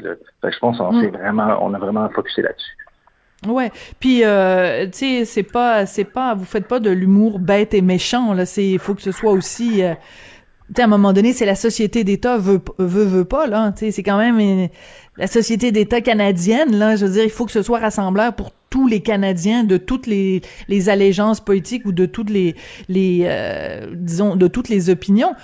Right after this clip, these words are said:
Speaker 2: Ce qui m'amène d'ailleurs à la
Speaker 1: Ah,
Speaker 2: loi
Speaker 1: tout à fait.
Speaker 2: vingt et un, parce que, bon, on a commencé l'année, on pensait que c'était réglé, cette affaire-là. On finit
Speaker 1: Mm-hmm.
Speaker 2: l'année avec une, euh, une, une enseignante voilée qui a été, euh, retirée de la salle de classe.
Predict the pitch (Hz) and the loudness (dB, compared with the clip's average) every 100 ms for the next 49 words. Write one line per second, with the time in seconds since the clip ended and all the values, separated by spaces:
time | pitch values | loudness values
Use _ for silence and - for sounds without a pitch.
0 | - - - 302 277 214 285 403 202 175 | -16 -12 -4 0 2 2 2 0 0 2
1 | 226 185 - 175 180 214 - 208 170 185 | 0 0 0 0 2 0 0 -4 -2 0
2 | 196 190 190 226 277 - - 196 - 247 | 0 2 2 4 0 -4 -6 -6 -2 2
3 | 233 240 190 220 214 190 190 180 226 208 | 2 2 2 2 2 2 2 2 2 2
4 | 202 247 190 185 240 208 175 190 180 220 | 2 0 2 2 2 2 0 0 -2 -2
5 | 214 - 190 180 180 226 202 175 - 170 | -4 -2 0 2 0 -2 0 -4 -2 -2
6 | 165 233 285 - - - 202 - 226 233 | 0 -2 -2 -10 -8 0 0 2 2 4
7 | 269 214 185 196 277 311 - - - 190 | 4 4 4 4 2 -2 -12 -10 0 0
8 | 170 220 214 214 185 175 175 175 170 - | 2 0 2 2 4 4 4 4 2 2
9 | 196 185 175 208 196 190 196 202 180 190 | 2 2 2 4 4 4 2 0 0 0
10 | 214 233 208 175 170 180 185 185 214 208 | 0 0 0 0 0 2 2 2 0 0
11 | 175 160 214 208 185 165 170 214 220 - | 0 0 0 2 2 2 0 0 0 0
12 | 202 185 226 240 190 175 175 - 190 180 | -2 0 0 2 0 0 0 0 0 0
13 | 170 185 202 285 311 - | -2 -2 -2 -2 -4 -6